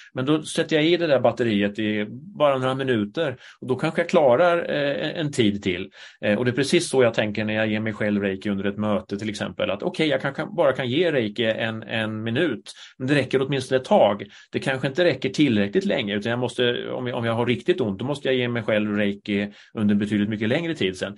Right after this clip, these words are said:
Liksom jag måste ladda upp, eh, batteriet, eh, under betydligt mycket längre tid sen när jag väl har möjlighet att göra det. Eh, men, men, eh, ta den tid man, man hör, man, man har helt enkelt, eh, för att ladda, eh, oavsett om det sen är reiki eller ett bilbatteri.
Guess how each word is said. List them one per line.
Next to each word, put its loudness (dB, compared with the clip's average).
Liksom -2
jag 2
måste -2
ladda 2
upp, -2
eh, 0
batteriet, -2
eh, -2
under -6
betydligt -2
mycket -2
längre 2
tid -2
sen -2
när -4
jag 0
väl -2
har 0
möjlighet -2
att -8
göra 0
det. -6
Eh, -2
men, -6
men, -2
eh, -4
ta 0
den -4
tid -2
man, -6
man -6
hör, 0
man, -6
man -2
har 4
helt 0
enkelt, -6
eh, -2
för -2
att -10
ladda, 0
eh, -8
oavsett -6
om -2
det -4
sen -4
är 0
reiki -2
eller -4
ett -10
bilbatteri. -2